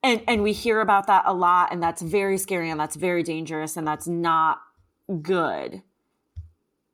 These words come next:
Alcohol kills way more people than opiates. So, like I'm saying, no drugs are good, right? Don't go switching from alcohol to cocaine or opiates or anything <laughs> like that.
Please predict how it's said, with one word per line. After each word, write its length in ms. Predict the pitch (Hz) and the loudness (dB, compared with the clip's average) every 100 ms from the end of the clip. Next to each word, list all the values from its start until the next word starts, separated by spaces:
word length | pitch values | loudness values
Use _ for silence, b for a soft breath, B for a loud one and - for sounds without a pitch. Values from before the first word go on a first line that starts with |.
| _ - | _ 0
Alcohol 500 | 214 233 269 262 294 | 2 2 2 2 2
kills 340 | 285 226 175 151 | 2 0 0 0
way 380 | 143 156 185 190 | -2 0 0 2
more 240 | 185 180 | 2 0
people 400 | 180 175 165 151 | 0 -4 -2 -4
than 120 | 156 | -6
opiates. 720 | - 147 - 76 - - - - _ _ _ _ _ B B B | -8 -8 -8 -8 -8 -10 -12 -16 _ _ _ _ _ B B B
So, 560 | - - 277 185 185 202 - - - 254 | -2 6 8 8 4 -4 -14 -20 -10 0
like 180 | 247 | 0
I'm 100 | 214 | 0
saying, 340 | 190 220 160 - | 0 -2 -4 -6
no 260 | 226 233 233 | -2 2 4
drugs 260 | 196 156 | 2 0
are 120 | 170 139 | -2 0
good, 240 | 147 101 | 0 -2
right? 320 | - 196 196 185 | 2 2 2 2
Don't 220 | 226 240 | 2 4
go 120 | 254 | 0
switching 380 | - 214 226 208 | 0 -2 -4 -4
from 160 | 202 | 0
alcohol 380 | 165 175 175 175 | 0 0 0 0
to 120 | 170 | 0
cocaine 460 | 175 196 175 147 151 | -4 -4 -4 -6 -4
or 180 | 160 - | -4 -2
opiates 300 | 165 143 135 | -2 -2 -4
or 100 | 135 | -4
anything 360 | 165 208 240 240 | -4 -2 0 0
<laughs> 20 | |
like 180 | 202 147 | -2 0
that. 320 | 131 117 - | 2 4 2